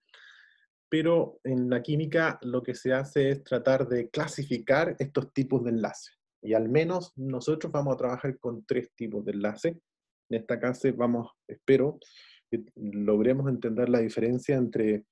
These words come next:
el enlace de tipo iónico, el enlace de tipo covalente y el enlace metálico.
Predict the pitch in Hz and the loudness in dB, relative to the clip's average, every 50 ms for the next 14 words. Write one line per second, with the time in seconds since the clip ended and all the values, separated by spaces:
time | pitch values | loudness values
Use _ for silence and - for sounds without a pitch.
0 | _ _ _ - _ _ _ - 113 110 104 104 104 104 107 107 110 117 120 - | _ _ _ -20 _ _ _ -4 -2 0 0 2 2 2 4 4 2 2 0 0
1 | - 127 117 113 113 110 117 117 117 - 117 113 110 107 104 104 104 104 - _ | 0 2 2 2 0 -2 -6 -6 -2 0 4 4 6 6 6 4 2 -2 -8 _
2 | _ - 127 139 143 139 139 143 143 185 185 190 208 214 214 214 - _ _ _ | _ 6 8 8 8 6 4 0 2 2 2 4 4 2 0 -2 -8 _ _ _
3 | - 107 110 107 107 107 107 107 - - 113 107 - 107 87 - 117 117 - 113 | -6 -4 -2 0 2 0 0 -2 -2 -4 -6 -4 -6 -8 -6 -6 -6 -4 -2 2
4 | 110 107 104 104 107 120 139 156 156 - - 202 156 131 123 120 123 117 - - | 4 4 6 6 6 6 4 4 0 -6 -6 -2 0 0 2 2 0 0 0 0
5 | 123 120 113 110 107 101 90 85 90 - - - | 0 0 0 0 0 0 0 -2 -6 -14 -18 -20